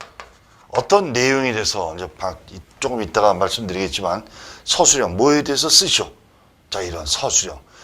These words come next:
근데 이 작업형은, 자, 이 서술형, 이것도 쓰는 건데, 동영상에서,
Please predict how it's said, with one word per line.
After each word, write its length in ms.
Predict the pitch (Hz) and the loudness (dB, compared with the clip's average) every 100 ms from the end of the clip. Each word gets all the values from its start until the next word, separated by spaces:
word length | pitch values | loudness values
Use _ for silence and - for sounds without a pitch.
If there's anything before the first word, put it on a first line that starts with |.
| - | -12
근데 220 | 185 220 | -2 0
이 60 | 214 | 0
작업형은, 920 | - 151 185 - 196 156 202 131 82 - - - - - _ _ | 2 4 4 4 4 6 4 2 -8 -16 -20 -20 -20 -20 _ _
자, 300 | 175 127 110 | 2 4 4
이 120 | 131 | 2
서술형, 600 | 180 - 220 220 233 170 | 0 4 4 6 2 0
이것도 240 | 120 175 226 | -2 -4 0
쓰는 300 | - 254 233 | 0 0 2
건데, 580 | 185 123 180 143 92 - - - - | 2 4 4 4 0 -10 -20 -20 -16
동영상에서, 1120 | - 143 196 220 220 196 196 175 123 107 80 | -6 0 4 4 4 4 4 2 0 -2 -6